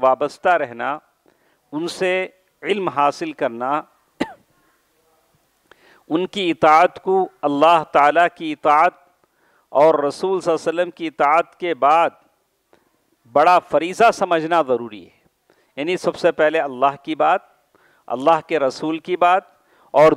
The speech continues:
دونوں کی طریقے پر چل کر صحیح بات بتانے والے علماء کی بات۔ اس لیے کہ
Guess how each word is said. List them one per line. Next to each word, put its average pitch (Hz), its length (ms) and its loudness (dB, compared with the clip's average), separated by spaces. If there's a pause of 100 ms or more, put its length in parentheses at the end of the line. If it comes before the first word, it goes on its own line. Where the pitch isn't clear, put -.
(120)
دونوں 165 340 2
کی 190 260 -10
طریقے 165 560 -4
پر 170 200 0
چل 165 280 -2
کر 170 300 -2
صحیح 175 440 -4
بات 165 220 4
بتانے 147 500 0
والے 143 320 0
علماء 127 520 -2
کی 196 140 -8
بات۔ 185 240 0 (1900)
اس 143 180 -4
لیے 208 260 2
کہ 202 320 -2